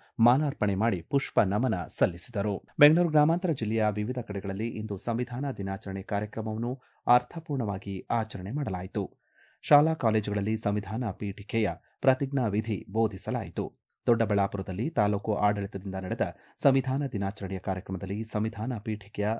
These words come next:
ರಥದೊಂದಿಗೆ ನೂರಾರು ವಿದ್ಯಾರ್ಥಿಗಳು ಸಂವಿಧಾನದ ಮಹತ್ವ ಸಾರುವ ಭಿತ್ತಿ ಪತ್ರಗಳನ್ನು ಹಿಡಿದು ಜಾಥಾ ನಡೆಸಿದರು. ಭಾರತ ಉತ್ತಮವಾದ ಸಂವಿಧಾನ ವ್ಯವಸ್ಥೆಯನ್ನು ಹೊಂದಿದೆ ಎಂದು ದಾವಣಗೆರೆ ಜಿಲ್ಲೆಯ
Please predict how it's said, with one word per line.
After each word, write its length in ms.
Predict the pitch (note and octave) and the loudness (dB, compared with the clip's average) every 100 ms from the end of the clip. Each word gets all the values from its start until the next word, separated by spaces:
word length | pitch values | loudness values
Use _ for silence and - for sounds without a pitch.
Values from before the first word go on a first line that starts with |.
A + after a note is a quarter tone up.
| - | -2
ರಥದೊಂದಿಗೆ 720 | G#2 G2+ B2 A2 G2 G2 B2 | -4 -2 -6 -6 -6 -4 -2
ನೂರಾರು 420 | A#2 G#2 A2 C#3+ | 0 0 -2 -2
ವಿದ್ಯಾರ್ಥಿಗಳು 600 | G2+ G2+ F#2+ - C3 G2+ - - _ - | -4 -4 -4 0 2 2 0 -20 _ 2
ಸಂವಿಧಾನದ 480 | C#3+ C#3 C3+ D3+ | 4 4 0 -2
ಮಹತ್ವ 520 | D#3 B2 F#2+ A2 B2 B2+ | 0 0 0 -2 -2 -2
ಸಾರುವ 380 | G#2 F#2+ G2+ | -2 0 -2
ಭಿತ್ತಿ 280 | G2 G#2+ A2 | -2 -4 -6
ಪತ್ರಗಳನ್ನು 500 | A2+ G2 C3 A#2 G2 | -4 -4 -4 -4 -4
ಹಿಡಿದು 340 | F2+ - F#2 - _ - | -4 -4 -4 -8 _ -12
ಜಾಥಾ 560 | G2 A#2 A#2+ - G2 E2+ A#2 | 2 4 4 2 -4 -4 0
ನಡೆಸಿದರು. 540 | A#2 F2 - F#2 F#2+ - _ _ _ - | -2 -2 -8 -4 -6 -8 _ _ _ -8
ಭಾರತ 420 | - G#2+ G2+ B2 C3 - _ | 0 0 2 0 -2 -4 _
ಉತ್ತಮವಾದ 720 | C#3+ C#3 D3 C#3 C#3+ C#3+ F2 - - - | 2 2 2 2 2 2 0 -4 -8 4
ಸಂವಿಧಾನ 420 | C3 B2+ B2 D#3 | 6 6 2 0
ವ್ಯವಸ್ಥೆಯನ್ನು 540 | B2+ G2+ G2+ - G2 F#2+ | 2 2 0 0 0 2
ಹೊಂದಿದೆ 360 | G#2+ A#2 G2 | 0 0 0
ಎಂದು 300 | G#2+ G2+ E2 A2+ | 0 -2 0 4
ದಾವಣಗೆರೆ 420 | A2+ B2+ C3+ C3 | 4 4 2 0
ಜಿಲ್ಲೆಯ 320 | - A2 | 0 2